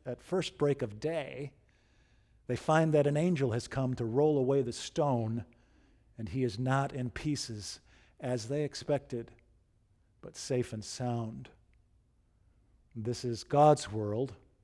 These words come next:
and in God's world, no lie can live long. This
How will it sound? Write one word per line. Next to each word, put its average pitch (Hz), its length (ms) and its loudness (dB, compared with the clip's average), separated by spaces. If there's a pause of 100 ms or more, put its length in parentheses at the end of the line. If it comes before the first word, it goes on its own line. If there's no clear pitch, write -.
(520)
and 123 320 -4
in 120 160 -4
God's 135 480 2
world, 110 380 -2
no 131 340 4
lie 117 720 2
can 113 240 -4
live 110 220 -2
long. 117 540 -2 (540)
This 127 480 0